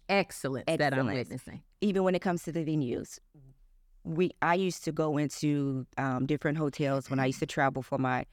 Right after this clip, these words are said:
Speaker 2: for my, I used to work for Blue Cross Blue Shield as a manager. So when I used to travel for that, I go to hotels that I would see really, really nice, um, elegant things, and it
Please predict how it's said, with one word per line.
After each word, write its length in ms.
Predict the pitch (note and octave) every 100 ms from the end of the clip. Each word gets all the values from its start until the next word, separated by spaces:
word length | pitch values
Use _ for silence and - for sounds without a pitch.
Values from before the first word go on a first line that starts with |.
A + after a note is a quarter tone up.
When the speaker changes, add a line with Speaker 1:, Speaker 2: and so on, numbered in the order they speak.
| - - _
Speaker 2:
for 120 | - -
my, 220 | C3 A#2+ - - -
I 40 |
used 100 | C#3+
to 60 | -
work 140 | C#3
for 60 | D3
Blue 140 | C#3
Cross 240 | C3+ C#3 -
Blue 100 | C#3+
Shield 220 | - C3+
as 120 | C3
a 40 | C3
manager. 500 | C3 B2+ C3 - - _ _ _
So 140 | - D#3+
when 120 | D3+
I 80 | D3+
used 160 | D3+
to 60 | D#3
travel 340 | - D3+ D#3+
for 160 | - C#3+
that, 320 | C3+ C3 - _ _ _
I 80 | -
go 140 | C#3 C#3+
to 80 |
hotels 520 | E3 D3+ - D3 C#3+ D#3
that 100 | C3+
I 60 |
would 160 | C3 C3
see 460 | - C#3+ C#3 C3 B2
really, 440 | C#3+ C#3 D#3+ D3+
really 220 | C#3+ C#3
nice, 560 | C#3 C3 C3+ C#3 C#3+ - - - -
um, 500 | C3+ A#2 G#2+ G2 - - _ _ _ _ - _ -
elegant 500 | F3 E3+ D#3+ D#3+ D#3
things, 560 | F3 F3+ D3+ C3 - - _
and 180 | D3
it 80 | D3